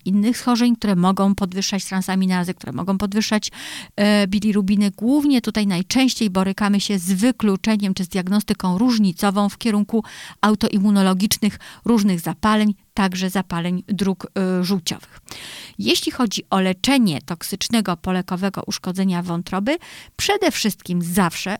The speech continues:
rozpoczynamy od natychmiastowego zaprzestania terapii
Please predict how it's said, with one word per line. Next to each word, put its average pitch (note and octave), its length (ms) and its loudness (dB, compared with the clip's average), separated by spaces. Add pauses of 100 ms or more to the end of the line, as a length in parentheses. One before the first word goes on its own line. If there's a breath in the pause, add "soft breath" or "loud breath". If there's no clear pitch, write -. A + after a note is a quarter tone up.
rozpoczynamy G3 920 0 (160)
od G#3+ 280 0
natychmiastowego G3 1080 0
zaprzestania F3+ 640 -2
terapii G3 600 0